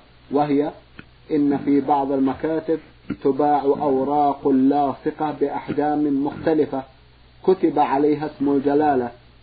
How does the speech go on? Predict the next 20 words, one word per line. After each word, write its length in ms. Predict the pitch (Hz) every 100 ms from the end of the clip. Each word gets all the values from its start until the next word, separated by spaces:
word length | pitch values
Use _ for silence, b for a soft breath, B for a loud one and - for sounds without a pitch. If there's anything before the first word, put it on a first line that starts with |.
| -
أو 400 | 143 143 143 143
آيات 380 | 143 143 139 139
من 260 | 139 139 139
القرآن 560 | 131 139 139 139 139
الكريم، 560 | 139 127 143 139 127 113 - _ - -
وتكون 720 | 147 143 147 - 151 147 143
مزخرفة 840 | 143 135 139 - 143 147 147 - 147
وذات 600 | 139 131 127 139 135 139 135
ألوان 720 | 147 135 143 143 143 143 135
جذابة، 640 | 120 135 120 151 147 120 120 - - - - -
فينجذب 760 | 135 135 131 143 180 170 156 160
إليها 440 | 151 147 151 143 143
الأطفال 680 | 135 139 - 170 156 147 151 - - -
فيشترونها، 840 | 120 120 - 135 180 175 135 117 - - - - -
والأطفال 800 | 185 185 165 - - 160 151 147
لا 200 | 156 151
يعرفون 640 | 143 131 139 131 135 139 135
ما 300 | 139 135 127
كتب 340 | 156 147 139 131
عليها، 580 | 123 131 147 139 127